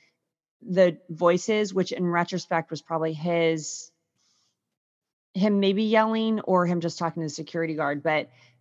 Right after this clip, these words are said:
I was certain that whoever hit me was coming after him, and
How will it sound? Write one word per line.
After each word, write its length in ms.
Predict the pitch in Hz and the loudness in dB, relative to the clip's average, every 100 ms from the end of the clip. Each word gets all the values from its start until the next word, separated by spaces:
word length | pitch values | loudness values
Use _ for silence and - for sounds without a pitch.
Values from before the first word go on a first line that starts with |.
| - | 0
I 140 | 185 | 2
was 220 | 180 175 - | 4 0 -4
certain 580 | - 277 269 190 180 | -4 0 0 2 2
that 480 | 165 160 156 156 - _ _ _ _ _ - 160 | 2 4 4 2 -2 _ _ _ _ _ -16 -6
whoever 500 | 185 185 175 165 160 | 0 2 2 2 0
hit 240 | 165 - | -4 -4
me 560 | 180 180 175 165 160 156 _ - | 0 0 0 -2 -4 -8 _ -8
was 180 | 165 151 | -6 -6
coming 280 | 175 165 156 | -6 -4 -2
after 480 | 147 151 147 143 | -4 -4 -6 -6
him, 600 | - 165 190 165 151 151 - _ _ _ _ - | -8 -4 0 0 -2 -6 -10 _ _ _ _ -2
and 540 | 165 151 151 156 | 0 0 -2 -6